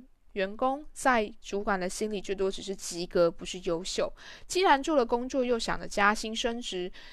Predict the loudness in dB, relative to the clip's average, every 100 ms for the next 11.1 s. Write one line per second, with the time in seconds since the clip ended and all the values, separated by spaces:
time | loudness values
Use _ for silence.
0 | -12 -2 4 4 4 0 4 4 4 0
1 | 0 0 -2 -8 0 0 2 0 2 0
2 | -4 -4 -2 0 -2 -4 -6 -6 -6 -6
3 | -8 -10 -16 -18 -20 -20 -20 -18 -18 -18
4 | -20 -20 -20 -16 -16 -12 -6 -2 0 0
5 | -2 -2 0 -2 -4 -16 -10 -2 2 4
6 | 2 0 -2 -4 -4 2 2 4 2 2
7 | -2 -8 -12 -14 -8 -2 0 0 2 2
8 | 0 0 2 4 2 0 -4 -2 -2 -2
9 | 0 0 2 2 0 -4 -6 -4 -4 -2
10 | -2 2 0 2 0 -2 -4 -6 -6 -6